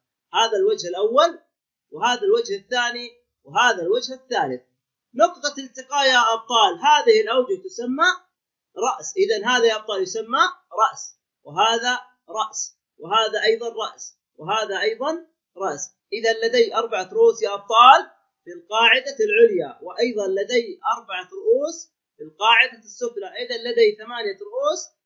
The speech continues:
في هذا الشكل. إذن يا أبطال سنتعرف في المجسمات على عدد الأوجه في كل مجسم، وعدد الأحرف، وعدد الرؤوس. أحسنتم.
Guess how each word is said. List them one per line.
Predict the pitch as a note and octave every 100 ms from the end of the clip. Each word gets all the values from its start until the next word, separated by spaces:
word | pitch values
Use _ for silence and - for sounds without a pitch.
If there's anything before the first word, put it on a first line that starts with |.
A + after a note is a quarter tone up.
| _
في | B3+ C4
هذا | G#3+ E3+
الشكل. | D3+ - B2+ _ _ _ _ _ _ _ _ _ -
إذن | A#3+ C#4+ D4
يا | C4+ B3
أبطال | - B3 G3 C#3 - _ _ _ _
سنتعرف | C#3 E3+ F3+ A3+ D4 C4 A3 F3 E3+
في |
المجسمات | B3 A3+ G3 A#3+ - F#3 G3 A3+ E4 D#4+ _ _ _ _
على | D3+ A#3 G#3
عدد | D3+ E3+ B3 A#3+
الأوجه | A#3 A3 A3+ G3+ F#3+
في | F#3+ F#3+
كل |
مجسم، | F#3 F3 G#3+ C4+ - D4 C#4 _ _ _ -
وعدد | C3+ A#3+ C#4 B3+
الأحرف، | B3 A3+ A#3 A#3 A#3+ A#3 _ _ _
وعدد | - B2 C#3+ G3 C4+ F#4 - _ _ _ _ _ _ -
الرؤوس. | F3 G3 G#3 C#4+ C4 G#3+ E3+
أحسنتم. | D#3+ - C#4 C#4 G#3+ D#3 A#2